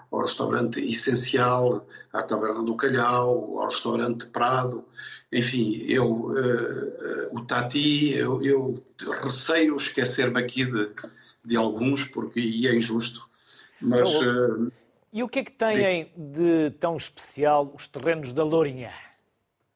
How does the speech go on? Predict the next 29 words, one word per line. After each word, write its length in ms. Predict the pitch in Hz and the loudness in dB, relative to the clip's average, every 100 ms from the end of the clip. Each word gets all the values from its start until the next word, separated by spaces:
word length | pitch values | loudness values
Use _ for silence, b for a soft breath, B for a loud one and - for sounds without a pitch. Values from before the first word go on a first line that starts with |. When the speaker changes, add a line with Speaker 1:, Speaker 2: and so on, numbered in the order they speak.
| _ _ - - - | _ _ -20 -20 -14
Speaker 2:
Essa, 320 | 151 - - 165 | -12 -12 -4 0
Speaker 1:
Ora 200 | 139 139 | 2 4
bem. 140 | - | 2
Speaker 2:
esses 140 | - | -2
solos 600 | - 202 196 170 135 - - - 165 _ | -2 2 2 0 -8 -16 -4 -2 -2 _
são 140 | - 180 | -16 -16
especiais. 400 | - - 165 - | -16 -4 0 0
Speaker 1:
<laughs> 580 | 127 165 165 175 - - _ - _ _ _ _ _ B - - | 0 -2 -4 -6 -10 -12 _ -20 _ _ _ _ _ B -18 -14
Os 140 | 143 | -8
terrenos 340 | 143 139 127 123 | -4 -2 -2 -2
da 60 | |
Lourinhã 400 | 127 156 117 123 | -2 -2 -4 -4
Speaker 2:
As 80 | 120 | -4
Speaker 1:
são 140 | - 233 | 0 2
Speaker 2:
coisas 140 | 202 180 | 2 0
Speaker 1:
os 20 | |
Speaker 2:
que 60 | |
nós 160 | 196 190 | 0 0
Speaker 1:
terrenos 40 | - | 2
Speaker 2:
sabemos, 320 | 151 143 117 | 0 -2 -4
Raul, 340 | 127 113 98 _ _ _ | -8 -10 -12 _ _ _
já 120 | 120 | -14
viu? 220 | 117 113 - _ _ | -12 -14 -18 _ _
Speaker 1:
Diga. 380 | - 139 156 160 - - | -2 0 0 -6 -20 -14
Speaker 2:
As 120 | 190 - | -12 -6
coisas 260 | 220 208 | -4 -6
que 80 | - | -6
nós 180 | 208 196 | -4 -2
sabemos. 480 | 196 165 113 110 | -4 -6 -8 -12